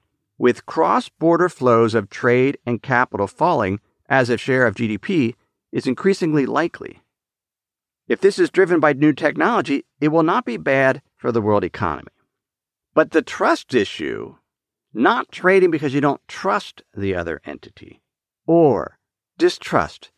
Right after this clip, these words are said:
in the government, in brands, in corporations, in your neighbor. If we get to the point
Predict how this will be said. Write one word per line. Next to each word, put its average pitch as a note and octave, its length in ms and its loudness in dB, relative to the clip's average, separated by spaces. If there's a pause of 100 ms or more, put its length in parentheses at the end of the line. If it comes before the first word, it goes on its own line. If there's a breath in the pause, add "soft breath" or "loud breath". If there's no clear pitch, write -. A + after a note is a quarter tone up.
(340)
in B2+ 140 2
the A#2 80 -2
government, G2+ 480 -2 (680)
in A2+ 180 2
brands, A#2 500 0
in F#2+ 80 -6
corporations, A#2 880 -2
in E3+ 180 0
your E3 140 2
neighbor. C3 580 -2 (1600)
If A3 280 0
we B3+ 100 -2
get G#3 160 0
to F#3 100 -2
the E3 80 -4
point E3 400 -2